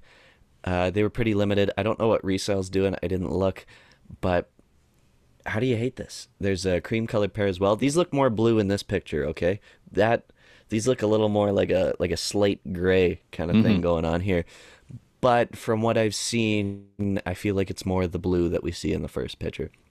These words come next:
Speaker 1: However, this cream, this linen, this beige, that is what it is.
Speaker 2: Yeah, sail
Speaker 1: Um,
Speaker 2: me up.
Speaker 1: yeah, dude. Uh, cool shoe, great execution, fits the brand well. Let's go.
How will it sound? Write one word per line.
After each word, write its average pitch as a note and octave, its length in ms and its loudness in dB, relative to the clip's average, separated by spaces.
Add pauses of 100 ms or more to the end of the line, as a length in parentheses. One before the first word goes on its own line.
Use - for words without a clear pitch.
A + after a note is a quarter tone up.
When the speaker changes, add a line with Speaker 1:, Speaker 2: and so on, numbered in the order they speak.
(140)
Speaker 1:
However, F#2+ 360 0 (380)
this G2 180 -2
cream, G#2 560 -2 (360)
this E2+ 180 -4
linen, G2 600 0 (440)
this E2+ 180 -6
beige, G#2 680 0 (160)
that G2+ 180 2
is F#2 180 0
what F2+ 140 0
it E2 120 0
is. - 380 -4 (240)
Speaker 2:
Yeah, E2+ 60 -2
sail E2+ 300 -2
Speaker 1:
Um, D#2 60 -4
Speaker 2:
me C#2 140 -4
up. D2+ 240 -2 (760)
Speaker 1:
yeah, F#2 420 -2
dude. F#2 240 -6 (580)
Uh, F2+ 240 -2 (220)
cool B2+ 200 0
shoe, G2 420 0 (560)
great G2+ 200 0
execution, F2+ 920 -2 (100)
fits - 300 -4
the F2+ 100 -4
brand E2 400 -2
well. D#2+ 440 -2 (1800)
Let's G#2+ 200 -2
go. G#1 320 -8